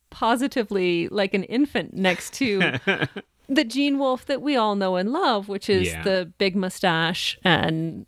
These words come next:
Speaker 1: the, you know, balding head and
Speaker 2: The giant grin.
Speaker 1: Yeah, and the giant grin. Here he looks quite serious, moody even.
Speaker 2: Yeah. Emo Wolf.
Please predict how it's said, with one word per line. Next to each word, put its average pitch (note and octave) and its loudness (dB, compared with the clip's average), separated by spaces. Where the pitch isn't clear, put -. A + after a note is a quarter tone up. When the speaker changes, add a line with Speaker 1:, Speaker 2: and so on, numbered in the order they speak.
Speaker 1:
the, F#3+ -2
you A3+ 4
know, - -4
balding - 0
head F3 0
and D#3+ 0
Speaker 2:
The G#2 0
giant F2+ -2
grin. F#2+ 0
Speaker 1:
Yeah, F4 4
and C#4 2
the D4 -2
giant C#4+ -2
grin. C4 0
Here D4 0
he E4+ -2
looks D#4 -4
quite C#4 0
serious, C4+ 0
moody A#3+ 0
even. F#3 -10
Speaker 2:
Yeah. G2 0
Emo F#2+ 2
Wolf. F#2+ -10